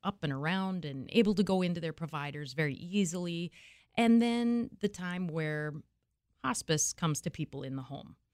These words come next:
Um, there's, uh, a fair, fair period of time in there that people are just not very mobile, and, and getting them out and to their providers is a big challenge for both them and their families. And that's sort of the gap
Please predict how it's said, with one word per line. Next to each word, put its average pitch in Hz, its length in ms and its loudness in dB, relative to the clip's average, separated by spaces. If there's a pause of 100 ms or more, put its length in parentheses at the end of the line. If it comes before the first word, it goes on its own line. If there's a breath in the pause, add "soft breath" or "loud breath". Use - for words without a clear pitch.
(420 soft breath)
Um, 151 480 2 (160)
there's, 175 400 4 (480)
uh, - 60 -12 (440)
a - 100 -6
fair, 185 360 2 (280)
fair 233 140 6
period 214 320 4
of 151 80 -2
time 240 360 2
in 151 140 4
there 139 200 0
that 143 320 -6
people 190 260 0
are 165 60 4
just 160 260 -4
not 170 200 -4
very 190 200 2
mobile, 165 500 0
and, 147 240 -6
and 156 420 -4
getting 175 280 4
them 160 180 -4
out 165 280 -2
and 160 140 0
to 196 160 2
their 175 120 4
providers 151 600 -6
is 147 160 -10 (120)
a 180 60 -2
big 208 280 2
challenge 175 520 -2
for 156 120 -2
both 180 240 -2
them 151 200 6
and 147 120 2
their 139 120 -4
families. 208 520 -6 (500 loud breath)
And 165 360 8
that's 233 300 -4
sort 202 280 -2
of 160 200 -6
the 160 80 -4
gap 135 400 -8